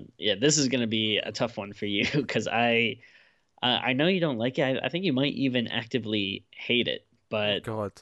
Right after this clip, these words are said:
Speaker 2: what's this?
Speaker 1: <laughs> I, going back to King here, that would be Pet Sematary. Uh, I, uh, I really dig this movie. This was a classic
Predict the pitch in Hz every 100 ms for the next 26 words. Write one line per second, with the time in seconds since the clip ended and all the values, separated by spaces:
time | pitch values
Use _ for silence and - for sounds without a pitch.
0 | 90 143 135 113 107 127 - - - -
1 | 175 - 190 - - 113 127 143 143 139
2 | 139 135 139 - - - - - - -
3 | 117 117 127 123 131 - 151 143 - 120
4 | 113 107 120 123 117 110 147 - - 127
5 | 113 110 104 101 95 90 107 98 - 131
6 | 139 135 123 110 98 - 127 143 135 135
7 | 117 110 110 - 117 117 98 104 110 107
8 | 98 98 117 127 113 - 110 110 107 107
9 | 107 - _ _ _ _ - - - 117
10 | 120 131 120 -